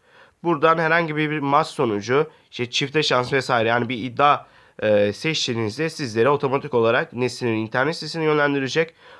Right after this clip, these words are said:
Oradan rahatlıkla para yatırıp oynayabilirsiniz. Tabii ki de on sekiz yaşından büyük olmanız gerekmektedir. Videomuz bu kadardı. Umarım videomuzu beğenmişsinizdir.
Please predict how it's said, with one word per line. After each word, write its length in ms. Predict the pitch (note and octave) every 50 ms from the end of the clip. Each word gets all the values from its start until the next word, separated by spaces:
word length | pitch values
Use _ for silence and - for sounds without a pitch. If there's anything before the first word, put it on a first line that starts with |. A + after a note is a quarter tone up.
| - -
Oradan 460 | - E3+ E3 C3+ A#2+ C3+ D3 D#3 D3+
rahatlıkla 600 | D3+ C#3+ C#3 C#3 C#3 - D3+ C#3 C#3+ C#3+ D3 D3 D3
para 160 | C3+ A#2+ B2+
yatırıp 400 | A#2+ A#2 A2+ - C3 D#3 D3+ - -
oynayabilirsiniz. 880 | - C3 A#2 G#2 A2 A#2+ C3+ C#3 B2 G#2 G2+ G2+ G#2+ - - C#3+ D3+ D3
Tabii 200 | - A#2+ G#2 G2
ki 100 | - A#2+
de 40 | C3+
on 120 | C3+ C#3
sekiz 280 | C3+ - B2 G#2+ G#2+ G#2+
yaşından 420 | G#2+ - - A2 A2+ C3 D3+ D3+ - - - - _ _ -
büyük 220 | A2+ A2+ A2+ A2+ A#2
olmanız 380 | G#2+ G#2+ G#2 G#2+ G#2+ G#2+ G#2
gerekmektedir. 920 | A2 G#2+ G#2 G2+ - G2 G#2+ G2+ - - G#2+ G#2 G#2 G2+ G2 - - _ _ _ _ _ _ _ _ _ _ _ _ _ _ _ _ _ _ _ _ _ _ _ _ _ _ _ _ _ _ _ _ _ _ -
Videomuz 640 | A2+ A#2+ A2 A2 A2 A2+ B2+ D#3+ G3 - - C3+ C3
bu 60 | D3+
kadardı. 640 | - F#3 E3+ D#3 C3 A#2+ A2 G#2 G2 A#2 C3 D#3+
Umarım 360 | E3+ C#3 A2 G#2 A2+ D3 E3+
videomuzu 520 | F#3 E3+ D3+ D#3+ E3 E3 E3+ D#3+ D#3 E3+ D#3+
beğenmişsinizdir. 1500 | E3 D#3 D#3+ D#3+ E3+ F3+ - - - - B2+ A#2+ A2+ A2+ G#2+ G#2+ G#2+ G2+ F#2+ - - - - A2+ B2 D3 F3+ F#3+ -